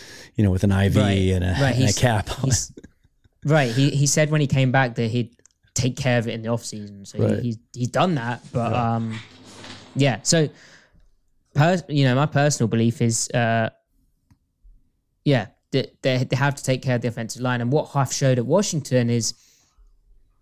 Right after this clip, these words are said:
Speaker 2: and he, you know, he's described by McDonald as an offensive line guy at heart. I
Speaker 1: Mm-hmm.
Speaker 2: like how he's coached. Um, oops, as I throw a pen in excitement. Uh, I like how he's <laughs> coached, um,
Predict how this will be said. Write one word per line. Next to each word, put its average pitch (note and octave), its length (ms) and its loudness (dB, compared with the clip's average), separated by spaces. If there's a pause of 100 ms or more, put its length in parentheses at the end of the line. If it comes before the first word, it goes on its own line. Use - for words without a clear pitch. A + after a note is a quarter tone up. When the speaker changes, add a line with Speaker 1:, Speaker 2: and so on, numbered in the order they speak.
Speaker 2:
and B2 160 4
he, B2 220 2
you A2 260 -4
know, A#2 40 2
he's A2 100 2
described B2 500 0
by A#2+ 220 4
McDonald C3+ 540 2
as C3 100 -4
an A#2+ 60 -6
offensive A#2 420 -8
line A2+ 200 -4
guy A2+ 200 -4
at F#2+ 80 -6
heart. B2+ 380 0 (100)
I - 80 -2
Speaker 1:
Mm-hmm. F#2+ 120 4
Speaker 2:
like B2 200 0
how A#2+ 140 -6
he's A#2 100 -4
coached. - 420 -4
Um, A2+ 360 -8 (200)
oops, C3+ 220 -14
as A#2+ 100 -20
I G#2 60 -18 (160)
throw B2 160 -2
a G#2 40 -6
pen B2 260 -2
in A#2+ 100 2
excitement. A#2 560 -6 (260)
Uh, B2 220 0
I B2+ 60 4
like C3 320 2
how B2 160 0
he's A#2 140 0
<laughs> - 180 -6
coached, B2 320 -2
um, A2+ 280 -2